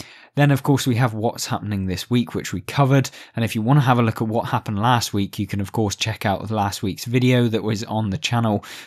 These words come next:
uh, titled Update News. We do them every week, and so stay tuned for that. Of course, next week we also have Thanksgiving week, which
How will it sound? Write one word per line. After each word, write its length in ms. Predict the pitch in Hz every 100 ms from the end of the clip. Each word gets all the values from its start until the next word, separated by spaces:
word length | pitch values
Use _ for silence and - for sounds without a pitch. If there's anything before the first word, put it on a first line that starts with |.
| -
uh, 140 | 101
titled 400 | - 101 87 98 -
Update 360 | - - 104 92
News. 380 | 107 104 101 -
We 100 | 95
do 140 | 101
them 200 | 98 92
every 260 | 98 98 95
week, 400 | 110 117 - 113
and 160 | 101
so 200 | - 95
stay 280 | - - 104
tuned 340 | - 113 107
for 320 | 98 - 135 123
that. 240 | 127 127 _ _ _ _ _ _ _ -
Of 140 | 131
course, 200 | 147 135
next 240 | 147 - -
week 300 | 147 160 -
we 160 | 135
also 220 | 139 127
have 180 | 123 143
Thanksgiving 760 | - 135 131 - - 123 110 101
week, 300 | 98 90 -
which 260 | 107 -